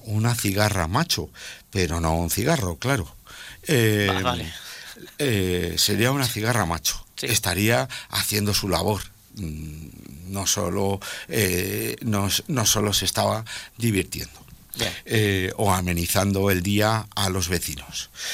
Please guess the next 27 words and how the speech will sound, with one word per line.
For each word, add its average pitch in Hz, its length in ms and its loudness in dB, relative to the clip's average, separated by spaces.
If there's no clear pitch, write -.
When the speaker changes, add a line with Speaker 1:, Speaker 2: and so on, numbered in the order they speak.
Speaker 1:
Eh, 113 600 4
las 107 220 2
hormigas 151 460 2
viven 113 320 0
y 107 60 0
trabajan 110 360 2
en 110 100 0
una 101 200 0
comunidad. 87 500 -2
Eh, 87 240 -4
podemos 87 460 -2
verlas 110 400 0
durante 92 320 -4
el 76 80 -6
buen 78 180 -4
tiempo, 117 400 0
llenando 87 420 -4
las 80 200 -8
despensas, 113 680 0
eh, 82 580 -4
de 85 120 -4
sus - 220 0
hormigueros 85 460 0
para 80 220 -2
el 78 60 -6
invierno, 76 440 -8
¿no? 151 200 -2